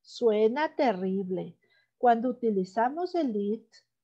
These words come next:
los verbos, que son, estos son verbos de sensaciones, tienen que estar con la S. It feels, it looks, it sounds,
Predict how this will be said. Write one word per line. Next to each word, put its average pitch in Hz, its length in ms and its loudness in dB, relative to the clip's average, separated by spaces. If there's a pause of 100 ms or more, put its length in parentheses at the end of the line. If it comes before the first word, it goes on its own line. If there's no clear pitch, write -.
los 214 340 0
verbos, 254 800 -2
que 208 120 -2
son, 220 280 -4
estos 330 320 -4
son 277 240 -2
verbos 196 880 -4
de 185 140 -4
sensaciones, 269 1200 -4 (320)
tienen 339 340 -2
que 339 120 -4
estar 202 340 -2
con 226 220 -2
la 220 160 2
S. 294 440 -4 (120)
It 247 240 -4 (120)
feels, 233 760 0 (640)
it 269 240 2 (260)
looks, - 800 2 (840)
it 269 320 0
sounds, 214 1160 -2